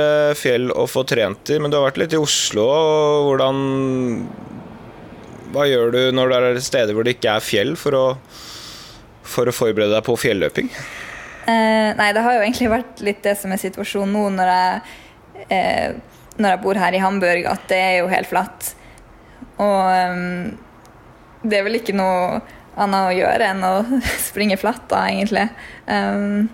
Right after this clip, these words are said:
Speaker 2: men, eh, hvis man har en bakke, nå vet jeg at jeg har vært oppe på Vettakollen der, for eksempel. Eh,
Speaker 1: Ja.
Speaker 2: så der er det jo, ehm, en bakke man kan springe i, eventuelt kjøre, springe litt opp og ned der, og kjøre litt intervaller der da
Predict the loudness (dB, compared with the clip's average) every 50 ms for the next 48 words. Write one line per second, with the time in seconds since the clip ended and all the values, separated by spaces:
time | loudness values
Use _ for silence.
0 | -6 -14 -20 -20 -20 -20 -20 -20 -8 -2 0 2 2 2 2 2 2 2 2 2
1 | 0 0 0 0 2 2 2 4 4 4 4 4 4 4 2 2 0 -2 -2 -2
2 | -2 -4 -4 -6 -6 -2 -2 -2 -2 -2 -2 -2 0 2 2 2 2 2 0 0
3 | 0 0 0 0 2 2 2 2 0 -2 -2 -2 0 0 0 -2 -2 -2 -4 0
4 | 0 0 0 0 -2 -2 0 0 0 0 -2 -2 -2 -2 -2 0 0 -2 -2 0
5 | 0 0 0 0 -2 -4 -8 -12 -18 -20 -20 -20 -20 -20 -20 -20 -20 -20 -8 -2
6 | 0 2 4 4 4 4 4 2 2 2 2 2 0 0 0 2 2 2 4 4
7 | 2 2 2 2 2 2 2 2 2 2 2 0 -2 -6 -12 -16 -16 -18 -20 -6
8 | -2 0 2 2 2 0 -2 -2 -2 -2 -4 -4 -4 -8 -14 -6 -2 0 0 2
9 | 0 0 -2 -2 -2 0 0 -2 -2 -2 -2 -2 -2 0 0 0 2 2 2 0
10 | 0 -2 -2 -2 -2 -2 0 0 2 2 2 2 2 2 0 -2 -6 -10 -16 -20
11 | -20 -20 -20 -20 -20 -20 -20 -16 -14 -8 -2 -2 0 2 2 0 0 -2 -6 -4
12 | -2 0 2 2 2 4 2 2 4 4 4 4 4 4 4 4 4 2 2 2
13 | 0 -2 -4 -6 -10 -16 -20 -20 -20 -20 -20 -20 -20 -20 -20 -16 -8 -2 0 0
14 | 0 2 0 -2 -4 -4 -4 -2 0 0 0 0 0 0 0 2 2 2 2 2
15 | 2 0 0 0 -2 -2 -4